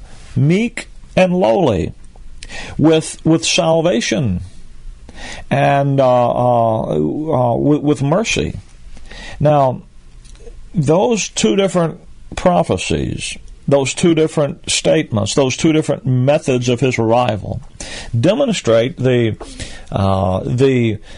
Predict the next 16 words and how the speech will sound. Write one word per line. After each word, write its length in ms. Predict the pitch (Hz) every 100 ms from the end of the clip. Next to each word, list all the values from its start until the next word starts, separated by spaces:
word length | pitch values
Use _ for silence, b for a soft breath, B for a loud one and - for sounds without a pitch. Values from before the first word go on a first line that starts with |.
| B B
uh, 800 | - 110 104 95 87 - - - - - - - - - -
issue 440 | - 175 - 180 175
of 120 | 127
the 180 | 120 -
sufferings 640 | - 190 208 - 170 123
of 140 | 117 -
Christ 680 | 120 101 95 139 - - - - -
and 360 | 147 151 139 - -
the 120 | 147
glory 500 | 131 165 180 120 127
that 140 | 139
would, 160 | 139 127 -
would 160 | 139 -
follow. 480 | 165 170 139 - - - - - B B B
That 240 | 131 143
is 300 | 139 139 120